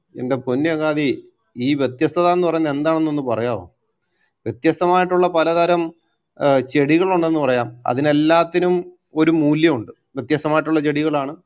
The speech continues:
വ്യത്യസ്തമായിട്ടുള്ള വൃക്ഷഫലങ്ങളുണ്ട്, അതിനെല്ലാത്തിനും അതിൻ്റെതായിട്ടുള്ള ഒരു മൂല്യം, മൂല്യമുണ്ട്. ഈ വ്യത്യസ്തത മറ്റുള്ളവർ ഒരു മനുഷ്യരിലും ഇല്ലാത്തൊരു വ്യത്യസ്തത ഈ മുഹമ്മദിന് കാണിച്ചിട്ടുണ്ടെങ്കിൽ അത് അധാർമികത മാത്രമേ ഉള്ളൂ, ഒരു ധാർമ്മികതയില്ല.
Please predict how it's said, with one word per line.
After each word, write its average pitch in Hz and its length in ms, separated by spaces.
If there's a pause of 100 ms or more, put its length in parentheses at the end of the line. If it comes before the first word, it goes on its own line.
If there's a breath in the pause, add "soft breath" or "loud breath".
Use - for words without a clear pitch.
(380)
വ്യത്യസ്തമായിട്ടുള്ള 151 800
വൃക്ഷഫലങ്ങളുണ്ട്, 151 680
അതിനെല്ലാത്തിനും 160 680
അതിൻ്റെതായിട്ടുള്ള 170 440
ഒരു 165 80
മൂല്യം, 135 480
മൂല്യമുണ്ട്. 139 440 (520 soft breath)
ഈ 139 240
വ്യത്യസ്തത 208 540
മറ്റുള്ളവർ 190 640
ഒരു 180 180
മനുഷ്യരിലും 196 540
ഇല്ലാത്തൊരു 180 440
വ്യത്യസ്തത - 840
ഈ 165 140
മുഹമ്മദിന് 165 520
കാണിച്ചിട്ടുണ്ടെങ്കിൽ 143 920
അത് 127 120
അധാർമികത 156 680
മാത്രമേ 135 460
ഉള്ളൂ, 127 140
ഒരു 131 80
ധാർമ്മികതയില്ല. 131 720